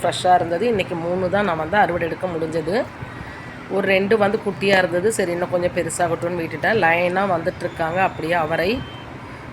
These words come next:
அவரைக்காய் வர ஆரம்பிச்சிட்டாங்கன்னா அப்படியே லைனாக வந்துட்டே இருப்பாங்க.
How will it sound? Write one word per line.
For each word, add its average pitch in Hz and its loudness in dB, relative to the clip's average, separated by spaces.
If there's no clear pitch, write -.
அவரைக்காய் 190 4
வர 180 6
ஆரம்பிச்சிட்டாங்கன்னா 185 0
அப்படியே 185 4
லைனாக 175 2
வந்துட்டே 170 -2
இருப்பாங்க. 160 -2